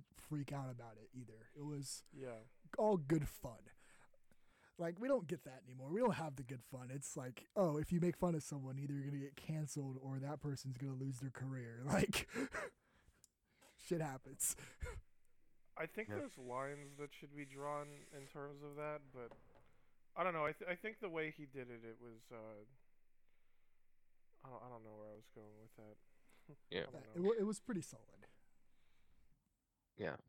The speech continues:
Speaker 3: Like, the, I think the Mac versus P C video was, was pretty funny. That, that's one that I remember quite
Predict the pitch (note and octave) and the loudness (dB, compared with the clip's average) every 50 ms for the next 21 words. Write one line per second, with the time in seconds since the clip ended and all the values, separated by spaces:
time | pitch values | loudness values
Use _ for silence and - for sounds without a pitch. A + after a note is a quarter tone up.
0 | _ - - C#3 C#3+ C#3 C3 - - D3 D#3 D3+ D#3 D3+ C#3+ C3 C#3+ F3+ G3 G3 | _ 4 8 10 10 10 8 6 6 8 10 12 12 12 12 12 12 10 8 8
1 | - F3 C3+ B2 B2 B2 C3 C3 - - C3 C3 B2 - - A#2 - - - A#2+ | 8 8 10 10 10 8 8 6 6 8 8 8 8 8 6 4 4 6 6 6
2 | A2+ A2 - - A#2+ A2+ G#2+ G#2 G2+ G2 F#2 - - - - - - G2+ F#2+ F#2 | 6 6 8 8 10 10 10 10 8 6 4 2 -2 -8 -14 -6 0 2 4 4
3 | F#2 F2+ E2+ F2+ F2+ E2+ - - F#2 F2+ F2+ E2+ - - - - - G2+ E2+ E2 | 6 4 4 4 2 0 -2 -4 -6 -8 -6 -6 -6 -6 -8 -2 0 0 0 0
4 | E2+ - F2 E2+ E2+ F2 F#2+ G2+ - - _ _ _ _ _ _ _ _ _ _ | 0 0 0 0 0 -2 -4 -8 -12 -18 _ _ _ _ _ _ _ _ _ _
5 | _ _ _ _ _ _ _ _ _ _ _ - A2+ A2+ - - C3 C3 - - | _ _ _ _ _ _ _ _ _ _ _ 4 6 6 8 8 6 6 8 8
6 | B2+ A#2+ A#2+ A2+ A2 G#2 G#2+ G#2 G#2 G2+ G2+ G#2 G#2+ G#2+ G#2+ G#2 G2+ G2+ F#2 F#2 | 10 10 10 10 10 10 10 10 10 8 8 8 6 6 6 6 6 6 6 4
7 | - - - G#2 F#2 F#2 | 2 2 4 6 6 6